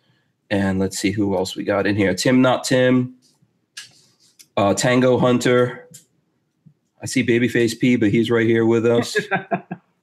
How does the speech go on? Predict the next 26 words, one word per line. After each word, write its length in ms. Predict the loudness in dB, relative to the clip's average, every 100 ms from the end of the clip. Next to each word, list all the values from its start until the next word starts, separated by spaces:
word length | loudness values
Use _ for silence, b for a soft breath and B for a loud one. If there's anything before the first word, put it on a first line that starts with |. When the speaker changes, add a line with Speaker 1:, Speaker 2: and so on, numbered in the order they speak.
| -18
Speaker 1:
So, 480 | -2 2 4 2 0 -8 _ b b b _ _
but 140 | 0
I'll 100 | 2
shout 300 | 2 2 2
him 100 | 2
out 180 | 2 2
anyway. 400 | 0 2 2 2
Andrew 400 | 2 0 2 2
Rockwell, 840 | 4 2 2 0 2 4 4 2 0
Tap 460 | -2 -2 -2 -8 -4
Rack 400 | 0 0 -2 0
Double 240 | 0 0
Tap, 360 | 0 -2 -2 -6 _ -20 _
<laughs> 340 | _ _ -2
Greg 300 | 2 2 4
ninety-eight 500 | 4 4 4 4 2
K, 500 | 2 2 2 0 -4 b b b b -20 _ -8
Cyrus 480 | -2 2 2 2 0
three 260 | 0 2 2
oh 160 | 4
eight, 500 | 4 2 0 -6 -4
and, 560 | 0 2 2 2 2 2
uh, 440 | 2 2 2 2
let 140 | 2 0
me 100 | -2
see. 380 | -2 -4 -6